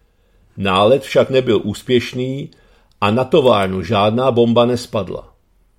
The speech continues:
Pamatuji si, že když po nezdařilém náletu odjížděl Ota zpět do Prahy, řekl mi,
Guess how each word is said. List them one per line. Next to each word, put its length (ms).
Pamatuji 640
si, 480
že 240
když 220
po 180
nezdařilém 720
náletu 520
odjížděl 680
Ota 300
zpět 320
do 220
Prahy, 600
řekl 520
mi, 320